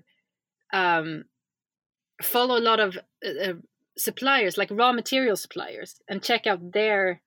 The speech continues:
newsletters and check out, like, new things they're coming out with. Um, and then I, uh, I also, it's, it's not, um, publication as such, but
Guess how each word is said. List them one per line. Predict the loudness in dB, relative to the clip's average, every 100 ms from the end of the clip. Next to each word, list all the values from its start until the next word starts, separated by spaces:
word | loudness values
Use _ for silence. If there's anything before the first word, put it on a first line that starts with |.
| _ -8
newsletters | -2 0 -2 -2 -2 -2 -6
and | -8 -6
check | -6 -4
out, | -6
like, | -4 -6 -4
new | -2 -2
things | -2 -4 -4
they're | -4 -4
coming | -4 -12 -14
out | -16 -16
with. | -18 -18 _ _ _ _ _ _ -2
Um, | 0 2 0 -6 -10 -16 _ _ _ _ _ -20 -20 _ -6
and | -2
then | 2 2 2
I, | 2 2 0 -2 -4 _ _ -8
uh, | -6 -4 -6 -8 -12 -18 _ _ _ _ _ _ -2
I | 0
also, | 0 -2 2 2 2 -4 -20 _ _
it's, | -6 -4 -6
it's | -4
not, | 0 4
um, | 4 4 2 -4 -10 _ _ _ _ _ -12
publication | -8 -6 -2 -2 -2 -4
as | -6 -2
such, | 0 -2 -4 -12 -6
but | -2 -2